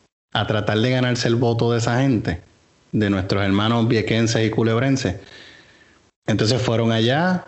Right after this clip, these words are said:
hicieron campaña, claro. Y después de eso, ¿qué pasó?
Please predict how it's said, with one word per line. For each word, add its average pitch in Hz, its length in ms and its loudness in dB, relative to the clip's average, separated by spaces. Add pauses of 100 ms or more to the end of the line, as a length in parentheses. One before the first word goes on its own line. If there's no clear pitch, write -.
(140)
hicieron 104 360 -2
campaña, 117 760 0
claro. 113 460 -2 (920)
Y 120 160 2
después 110 460 0
de 120 160 2
eso, 117 180 -2
¿qué 113 120 0
pasó? 107 400 -2